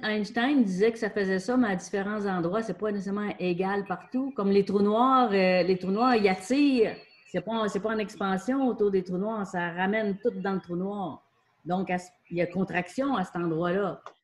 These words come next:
Mais notre système solaire est en expansion, par contre, en même temps.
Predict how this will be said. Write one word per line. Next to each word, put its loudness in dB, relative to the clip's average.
Mais 0
notre -4
système -4
solaire -2
est 0
en -2
expansion, -6
par -10
contre, -6
en -4
même -4
temps. -10